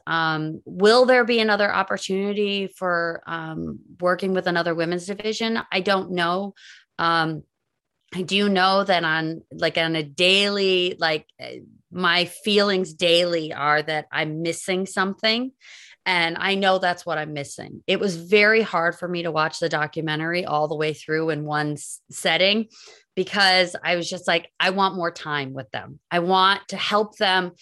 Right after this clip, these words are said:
you know, continue to grow and continue to be the stars that they deserve to be."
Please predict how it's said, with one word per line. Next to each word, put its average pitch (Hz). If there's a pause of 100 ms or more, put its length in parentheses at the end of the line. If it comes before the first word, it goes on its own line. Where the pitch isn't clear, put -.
(280)
you 185
know, 185
continue 240
to 208
grow 170
and 165
continue 214
to 202
be 190
the 175
stars 156
that 156
they 151
deserve 147
to 143
be." 139